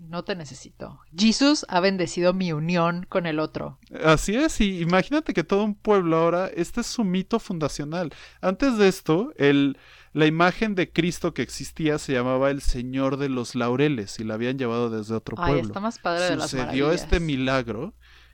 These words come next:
Speaker 2: y ahora se llama el Señor de las Maravillas.
Speaker 1: Lo amo.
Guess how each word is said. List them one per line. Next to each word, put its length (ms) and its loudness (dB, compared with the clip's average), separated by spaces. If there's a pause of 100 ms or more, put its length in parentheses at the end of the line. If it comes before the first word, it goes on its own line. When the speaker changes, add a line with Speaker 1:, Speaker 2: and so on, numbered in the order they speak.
(200)
Speaker 2:
y 140 -4
ahora 220 -2
se 160 -10
llama 480 -8 (540)
el 200 -14
Señor 600 -6
de 140 -4
las 220 -8
Maravillas. 680 -14
Speaker 1:
Lo 160 -10
amo. 420 -16